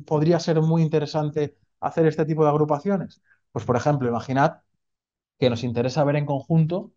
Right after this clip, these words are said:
cómo es la actividad de bíceps femoral y semitendinoso del lado izquierdo versus,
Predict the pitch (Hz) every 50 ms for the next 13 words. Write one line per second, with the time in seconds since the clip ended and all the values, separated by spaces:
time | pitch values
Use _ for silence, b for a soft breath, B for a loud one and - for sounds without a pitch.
0 | _ _ _ _ _ _ _ _ - 156 143 143 147 143 143 147 151 135 139 -
1 | - - 131 120 117 113 113 - - 131 120 120 120 135 139 139 135 120 110 120
2 | 127 127 - 143 143 - 139 135 131 135 135 139 135 131 131 - 135 135 135 131
3 | 143 135 131 135 131 143 151 147 - 147 101 - _ _ _ _ _ _ _ _
4 | - - - 113 117 127 135 139 143 139 139 - _ - 170 170 165 165 170 185
5 | 208 202 - - 127 139 147 160 151 - - 175 180 202 190 - _